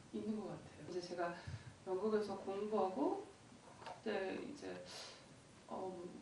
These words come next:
같이 사실은 그 감독이랑 우연찮게 만나게 돼가지고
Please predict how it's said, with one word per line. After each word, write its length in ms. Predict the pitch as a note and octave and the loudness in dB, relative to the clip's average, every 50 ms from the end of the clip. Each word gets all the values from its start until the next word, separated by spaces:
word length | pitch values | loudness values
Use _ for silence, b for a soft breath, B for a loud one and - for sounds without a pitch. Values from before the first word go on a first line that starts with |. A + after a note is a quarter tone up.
| - - - - - - - - - - - - - - - | -12 -14 -16 -18 -18 -18 -18 -18 -18 -18 -18 -18 -18 -12 -4
같이 380 | - A3 G#3+ - - - B3+ B3 | 0 0 0 2 2 4 6 8
사실은 400 | D4+ E4 F4 G4 F#4+ F#4 D#4 - | 10 10 10 10 10 10 10 8
그 220 | D#4 - B3 B3 | 8 6 6 4
감독이랑 920 | - - G#3 G3+ G3+ G#3 A#3 A3+ A3 G#3+ G#3 G#3 F#3+ F#3+ F#3+ F#3+ F#3 - - | 4 2 0 0 4 4 4 4 6 8 8 8 8 8 8 6 6 6 6
우연찮게 760 | G#3 G#3+ A3+ A#3 A#3 A#3 - G#3 F3+ - - F3+ E3+ E3 E3 - - - - - - - - - - - - - - | 6 8 8 8 6 4 2 -2 -2 -2 -2 -4 -4 -4 -6 -10 -12 -14 -16 -16 -16 -14 -12 -10 -10 -10 -12 -12 -8
만나게 440 | - - F3+ F#3 G3+ A3 A3 G#3 - | 0 4 4 6 6 6 6 6 4
돼가지고 640 | F3+ E3+ E3 D#3+ D#3+ - - - B3 D4 F4 D#4+ | 4 2 0 0 0 -2 -2 0 2 2 2 2